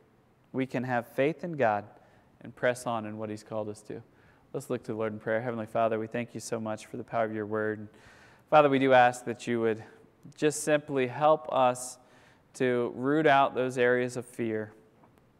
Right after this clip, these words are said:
May we have greater and greater faith in you and your calling and what, uh, what you would have us to do. Uh, Lord, we, we would ask simply that, that you help us, whether that be witnessing to others,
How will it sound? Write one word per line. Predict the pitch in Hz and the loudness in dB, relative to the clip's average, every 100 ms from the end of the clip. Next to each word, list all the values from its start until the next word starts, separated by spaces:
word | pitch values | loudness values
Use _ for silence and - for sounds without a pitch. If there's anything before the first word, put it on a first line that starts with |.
| _ _ - | _ _ -14
May | 123 117 | -6 -4
we | 120 | 2
have | 123 117 | 2 4
greater | 131 139 147 | 4 4 2
and | 135 | 4
greater | 135 131 | 4 4
faith | - 135 143 143 | 4 4 4 2
in | 120 | -4
you | 120 123 147 | 0 2 2
and | 147 | 0
your | 117 107 | -4 -6
calling | - 131 131 143 139 | 4 6 6 4 -2
and | 123 | 0
what, | 123 - - - - - _ - | 0 -2 -18 -20 -20 -20 _ -12
uh, | 113 110 | -6 -4
what | 110 127 123 139 | 2 2 2 0
you | 151 | 2
would | 147 | 2
have | 131 135 135 | 2 2 4
us | 135 135 | 2 0
to | - | -6
do. | 123 120 110 - - _ _ _ _ _ - _ _ _ - | 0 0 0 -6 -20 _ _ _ _ _ -20 _ _ _ -12
Uh, | - 123 | -6 4
Lord, | 147 160 | 6 6
we, | 156 151 - | 6 4 2
we | 131 | 2
would | 160 143 | 8 10
ask | 147 - | 10 8
simply | 165 165 175 | -2 -2 0
that, | 139 131 - - - | 4 4 2 -8 -10
that | 135 127 151 | -8 -6 -4
you | |
help | 151 147 147 | 4 4 6
us, | 156 131 - | 4 4 0
whether | 131 131 | -4 -2
that | 127 135 - 92 | 2 2 0 -4
be | 135 131 123 | -2 0 -2
witnessing | 127 143 160 - 151 147 | -2 -2 -4 -6 -8 -2
to | 139 | 0
others, | 104 139 180 185 - | 2 2 0 -2 -10